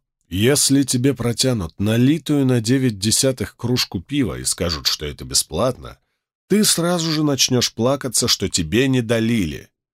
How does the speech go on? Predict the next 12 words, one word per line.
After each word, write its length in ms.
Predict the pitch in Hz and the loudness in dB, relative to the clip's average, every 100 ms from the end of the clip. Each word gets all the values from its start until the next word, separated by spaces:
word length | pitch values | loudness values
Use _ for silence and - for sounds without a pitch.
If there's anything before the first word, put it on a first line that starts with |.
| _ _ _ _ - | _ _ _ _ -10
Послушай, 640 | - - 113 - - - _ _ _ - | -8 -6 -4 -4 -6 -12 _ _ _ -6
раз 320 | 92 107 - | -2 -2 0
у 40 | 104 | 0
нас 280 | 107 - | 0 -2
есть 340 | 95 87 - - | -2 -2 -2 -2
имя, 400 | 92 104 123 - _ _ _ | -2 -2 -4 -8 _ _ _
мы 160 | 95 107 | -2 0
сможем 560 | - 120 143 135 147 | 0 2 2 0 0
выяснить, 640 | 143 156 127 95 95 90 87 | 0 2 2 0 -4 -6 -6
где 380 | 95 98 123 123 | -4 0 2 4
он 220 | 117 120 | 2 -2
скрывается. 1120 | - - 120 117 113 95 62 - - - | -4 -2 -2 0 0 0 -2 -4 -4 -8